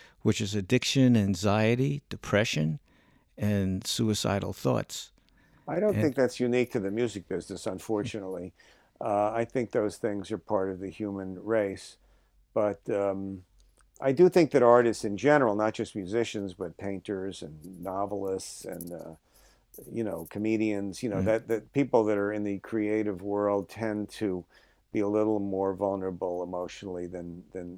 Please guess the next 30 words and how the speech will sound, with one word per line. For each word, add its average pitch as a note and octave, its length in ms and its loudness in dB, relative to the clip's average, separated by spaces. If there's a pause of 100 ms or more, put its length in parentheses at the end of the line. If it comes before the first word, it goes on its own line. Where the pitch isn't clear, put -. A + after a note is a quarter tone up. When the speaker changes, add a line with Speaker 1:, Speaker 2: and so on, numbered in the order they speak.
(120)
Speaker 2:
than F2+ 120 -10
other F2 220 -10
people E2+ 340 -10
because F2+ 520 -10 (300)
their F#2+ 280 -6 (200)
job G#2 520 4
and F#2+ 100 -6
their F#2 140 -6
role G2+ 320 0
in F#2+ 100 -4
life F2 260 -6
requires G2+ 640 -2
them F2 160 -10
to F2 140 -16
have F2 320 -10 (160)
a F2 100 -10
sort F#2 240 -8
of F2+ 80 -10
an F2+ 160 -12
openness F#2 760 -8 (340)
and F2+ 120 -10
a E2 60 -14
sensitivity F#2 840 -6
that, E2 200 -12 (100)
that F2+ 220 -8
can E2+ 220 -10
also F2 480 -8 (400)
cause F#2 320 -4
pain. F#2 420 -6 (880)
Speaker 1:
Absolutely. A2+ 920 4